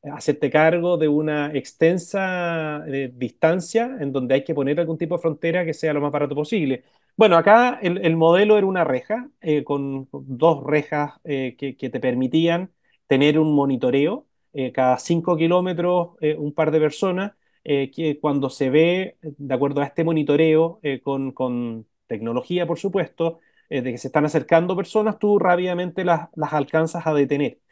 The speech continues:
El solo hecho que ya exista una, una frontera material, eh, un límite, eh, concreto que las personas tienen que, tienen que enervar, tienen que, tienen que superar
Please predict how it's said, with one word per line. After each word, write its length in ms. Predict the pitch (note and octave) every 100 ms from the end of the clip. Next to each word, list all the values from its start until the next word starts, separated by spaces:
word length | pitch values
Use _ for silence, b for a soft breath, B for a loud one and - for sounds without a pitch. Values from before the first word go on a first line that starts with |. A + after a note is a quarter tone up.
| B B
El 100 | D3+
solo 300 | C#3+ F3+ F3
hecho 180 | F3 F3
que 100 | D#3+
ya 100 | C#3+
exista 460 | - C3+ - E3+ E3+
una, 220 | D#3+ D#3
una 640 | E3+ D3+ D3+ C#3+ C#3 B2+ -
frontera 400 | - B2 D3+ D3
material, 580 | C#3+ B2 A#2+ B2 D#3+ C4 _ _ _ -
eh, 160 | C3
un 220 | C#3+ B2+ B2+
límite, 1000 | E3+ D#3+ D3 D3 C#3+ C#3+ D3 C#3 B2+ C3
eh, 40 |
concreto 560 | - A#2+ A2+ D#3+ E3+ E3+
que 80 | D3+
las 80 | -
personas 400 | C3+ D3 D3 -
tienen 260 | D3+ D#3
que, 400 | D#3 D3 C#3 C#3 C3+ B2+ -
tienen 200 | D3 C#3+
que 80 | C3
enervar, 420 | B2+ C3+ E3 -
tienen 220 | C#3+ C#3+
que, 380 | - C3+ B2+ C3 _
tienen 200 | C#3 C#3
que 100 | C3+
superar 500 | - B2 C3+ E3+ -